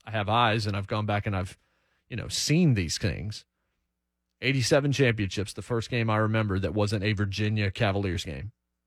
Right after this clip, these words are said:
A C C championship, I think, in eighty-seven also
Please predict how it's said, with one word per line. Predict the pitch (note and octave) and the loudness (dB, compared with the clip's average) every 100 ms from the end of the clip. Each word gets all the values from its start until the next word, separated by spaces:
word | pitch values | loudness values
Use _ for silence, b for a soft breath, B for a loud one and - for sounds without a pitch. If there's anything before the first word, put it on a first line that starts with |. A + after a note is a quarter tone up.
| _ _ _ _ _ _ _ _ | _ _ _ _ _ _ _ _
A | B2+ C#3 | -4 -2
C | D3 | -2
C | B2+ C#3 | -2 -2
championship, | B2+ D3 C3 C3 A#2+ C3+ | 0 2 2 0 0 2
I | B2+ | 2
think, | C#3+ B2+ | 2 0
in | B2 | 0
eighty-seven | C3 A#2+ - C3+ B2+ | 0 0 2 4 4
also | B2 A2+ - F#2 - | 2 2 2 -2 -4